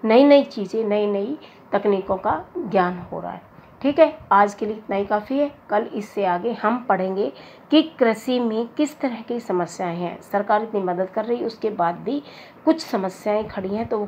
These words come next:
किस वजह से हैं, उनके क्या उपाय हो सकते हैं। आज के लिए इतना ही काफ़ी है, कल मिलते हैं आपसे। Thank you very much। और एक चीज़ और,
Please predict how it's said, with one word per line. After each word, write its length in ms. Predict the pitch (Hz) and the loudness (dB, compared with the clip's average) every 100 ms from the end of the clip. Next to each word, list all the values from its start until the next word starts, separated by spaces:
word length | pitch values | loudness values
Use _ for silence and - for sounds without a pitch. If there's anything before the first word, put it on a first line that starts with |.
| 208 | -6
किस 280 | 240 - 208 | -10 -10 -10
वजह 240 | 170 175 | -10 -10
से 140 | 170 - | -14 -16
हैं, 300 | 143 180 - - | -16 -18 -16 0
उनके 280 | 233 247 247 | 0 0 -4
क्या 280 | - 208 208 | 0 2 2
उपाय 400 | - 185 170 170 | 0 -4 -2 -2
हो 160 | 165 - | -4 -12
सकते 320 | - - 175 | -14 -16 -14
हैं। 120 | 165 - | -14 -6
आज 180 | 185 185 | -4 -4
के 120 | 226 | -6
लिए 80 | 208 | -6
इतना 220 | 202 196 | -6 -4
ही 80 | 196 | -2
काफ़ी 320 | 202 185 247 | -2 -4 -6
है, 160 | 302 311 - - - - | -8 -10 -16 -20 -6 0
कल 220 | 214 226 254 | 0 0 -4
मिलते 300 | 185 165 170 | -6 -8 -10
हैं 220 | 175 - | -12 -16
आपसे। 260 | - - - | -18 -20 -8
Thank 300 | - 202 202 | 0 0 0
you 100 | 302 330 - - | -2 -4 -8 -4
very 220 | 185 170 160 | 0 0 -2
much। 260 | - - | -4 2
और 200 | 262 - 262 | 4 4 2
एक 160 | 262 | -2
चीज़ 240 | - 226 196 | -4 -6 -4
और, 200 | 160 | -4